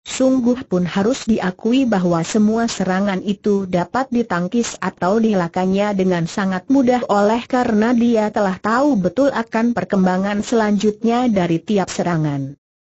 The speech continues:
Ang Inio Chu menghabiskan seluruh kepandaiannya untuk dipergunakan menyerang anak muda itu,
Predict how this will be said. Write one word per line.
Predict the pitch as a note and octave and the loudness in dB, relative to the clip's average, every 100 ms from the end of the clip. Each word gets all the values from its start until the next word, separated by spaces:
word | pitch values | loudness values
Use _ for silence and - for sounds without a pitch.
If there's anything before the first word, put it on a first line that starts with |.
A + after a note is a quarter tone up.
| _ A3 | _ -2
Ang | A3 | 0
Inio | A#3 A#3 A3+ G#3 | 2 2 2 0
Chu | G#3+ A#3+ B3 | 0 -2 0
menghabiskan | A#3 G#3 F#3 F#3+ C4+ - A3+ G#3+ G#3 | 0 0 0 0 -2 -2 -2 0 0
seluruh | - B3+ A#3 G#3 F#3+ | 0 2 4 2 -2
kepandaiannya | F#3+ G#3+ G#3 F#3 F#3+ G3+ G3 G3 F#3+ - | -6 -2 0 2 2 2 0 0 -4 -2
untuk | E3+ E3+ F3 G#3 | -4 -2 -6 -6
dipergunakan | G3+ F3 E3 E3+ F3 A3+ A3+ | -4 -4 -2 -2 -2 0 0
menyerang | A3+ F3+ F#3 F#3+ F#3+ | 0 2 0 0 -2
anak | G3 A3 G#3+ A#3+ | -2 -2 -2 -2
muda | A#3+ G3 E3 | 0 0 -2
itu, | G#3 G3+ G3 F#3 | -2 -2 -2 -2